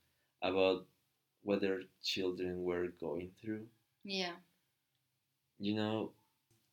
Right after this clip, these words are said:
Speaker 1: I'm not a parent.
Speaker 2: Yeah.
Speaker 1: And I th-, I, I, I think I'm not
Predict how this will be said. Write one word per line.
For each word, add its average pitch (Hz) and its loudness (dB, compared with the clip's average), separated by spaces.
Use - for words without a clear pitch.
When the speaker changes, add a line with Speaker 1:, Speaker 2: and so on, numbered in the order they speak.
Speaker 1:
I'm 120 6
not 104 6
a 92 6
parent. 85 -2
Speaker 2:
Yeah. 98 -8
Speaker 1:
And 101 2
I 104 8
th-, 92 -4
I, 98 6
I, 90 4
I 98 -2
think 98 -2
I'm 87 -2
not 82 -2